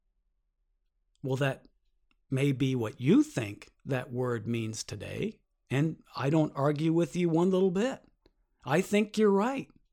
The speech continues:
But that definition is not what William Tyndale had in mind when he invented it. Now, before I go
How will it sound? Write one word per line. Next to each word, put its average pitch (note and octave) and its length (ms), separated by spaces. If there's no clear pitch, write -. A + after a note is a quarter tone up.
But D3+ 360
that F#3 680
definition E3 1080
is D#3 360
not D#3 920
what D3+ 280
William D3 520
Tyndale E3+ 560
had D3 340
in D3+ 160
mind C#3 440
when C#3 220
he C#3+ 180
invented D3+ 640
it. - 120
Now, D3 140
before D3 460
I C#3 80
go C3+ 280